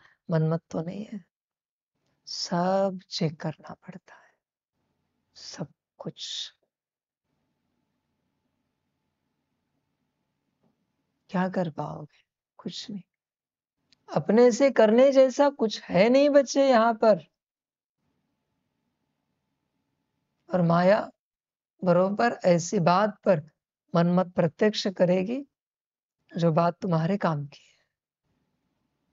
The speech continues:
बहुत संभल कर यात्रा करनी पड़ती है, बहुत संभल कर। मेरे पास उतना टाइम नहीं है कि मैं तुम्हारी हर छोटी-छोटी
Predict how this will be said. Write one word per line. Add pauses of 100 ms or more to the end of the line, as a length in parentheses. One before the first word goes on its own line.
(720)
बहुत (140)
संभल
कर
यात्रा
करनी
पड़ती
है, (1600)
बहुत
संभल
कर। (1700)
मेरे
पास
उतना
टाइम
नहीं
है (640)
कि
मैं
तुम्हारी
हर
छोटी-छोटी